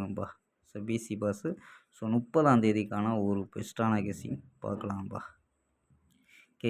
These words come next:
எல் முப்பது அஞ்சு ரெண்டாயிரத்தி இருபத்தி அஞ்சுக்கான கெஸ்ஸிங் தான் பார்க்க போறோம். அதுக்கு முன்னாடி நம்ம சேனலை புதுசா பார்க்குற நண்பர்கள் சப்ஸ்கிரைப் பண்ணி வச்சுக்கோங்க. So, நம்ம கொடுக்கக்கூடிய கணிப்புகள் உங்களுக்கு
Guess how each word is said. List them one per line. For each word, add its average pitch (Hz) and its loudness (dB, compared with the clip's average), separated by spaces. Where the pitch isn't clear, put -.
எல் 139 2
முப்பது 131 4
அஞ்சு 104 2
ரெண்டாயிரத்தி 104 2
இருபத்தி 104 -2
அஞ்சுக்கான 104 -2
கெஸ்ஸிங் 104 -2
தான் 101 2
பார்க்க 98 -2
போறோம். 127 4
அதுக்கு 120 2
முன்னாடி 120 8
நம்ம 104 2
சேனலை 104 2
புதுசா 101 0
பார்க்குற 98 -6
நண்பர்கள் 113 0
சப்ஸ்கிரைப் - -8
பண்ணி 98 -6
வச்சுக்கோங்க. 104 0
So, 117 0
நம்ம 135 8
கொடுக்கக்கூடிய 117 8
கணிப்புகள் 107 4
உங்களுக்கு 101 2